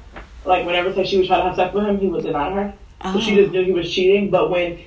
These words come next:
Speaker 1: he came back before her, and, um, and her, him and the kids came back before her, and he said he knew that the night that she returned home, he was going to kill his wife. Like, he knew
Speaker 2: <gasps>
Speaker 1: he was gonna kill her. And he strangled her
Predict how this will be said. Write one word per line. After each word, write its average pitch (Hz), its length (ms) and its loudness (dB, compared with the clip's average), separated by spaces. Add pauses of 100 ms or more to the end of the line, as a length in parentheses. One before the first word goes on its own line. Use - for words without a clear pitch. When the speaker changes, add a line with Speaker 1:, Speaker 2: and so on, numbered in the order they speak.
Speaker 1:
he 254 280 0
came 208 180 0
back 180 260 6
before 196 460 2
her, - 340 -4 (460)
and, 165 540 -2 (120)
um, 151 480 -2 (380)
and 202 140 2
her, 202 200 6
him 226 200 -2
and 202 80 0
the 196 80 2
kids 202 220 -2
came 196 140 -2
back 170 140 2
before 185 320 -2
her, 170 160 0
and 156 180 -6
he 196 340 -4
said 170 380 0 (300)
he 226 240 -4
knew 202 400 6
that 180 180 -2
the 185 80 2
night 185 280 0
that 170 100 -4
she 196 160 -2
returned 180 460 -2
home, 185 360 0 (320)
he 208 140 4
was 196 180 8
going 175 400 0
to 170 80 -4
kill 170 300 0
his 143 140 -2
wife. 151 300 -2
Like, 147 140 -2
he 202 240 0
knew 165 440 0 (100)
Speaker 2:
<gasps> - 120 -16 (420)
Speaker 1:
he 190 180 4
was 160 100 2
gonna 151 240 0
kill 165 220 4
her. 147 220 -4 (320)
And 185 340 4
he 196 180 2
strangled 220 540 0
her - 260 -4